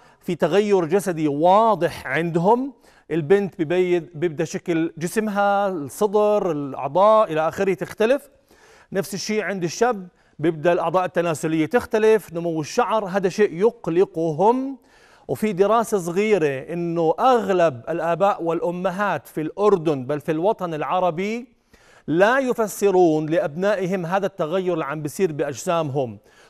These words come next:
وبالمقابل في خجل يسأل الأب والأم، خاصة عند الذكور أكثر من الإناث. فهذا التغير بصير مقلق لهذا المراهق أو لتلك المراهقة، هذا تغير جسدي. تغير اجتماعي بيكون واضح عندهم،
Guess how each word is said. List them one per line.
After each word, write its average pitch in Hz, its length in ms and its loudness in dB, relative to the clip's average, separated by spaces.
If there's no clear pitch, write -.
وبالمقابل 190 680 2
في 208 160 0
خجل 175 460 0
يسأل 170 340 -4
الأب 165 300 0
والأم، 160 280 2
خاصة 220 400 0
عند 180 240 -2
الذكور 175 440 0
أكثر 175 280 -6
من 165 80 -2
الإناث. 160 380 0
فهذا 226 340 0
التغير 233 680 2
بصير 196 640 0
مقلق 202 580 0
لهذا 170 580 0
المراهق 175 600 0
أو 180 120 0
لتلك 160 280 -4
المراهقة، 147 560 -2
هذا 143 80 -8
تغير 170 360 0
جسدي. 147 380 -4
تغير 254 420 2
اجتماعي 220 680 -2
بيكون 185 340 -2
واضح 202 600 -2
عندهم، 165 720 -2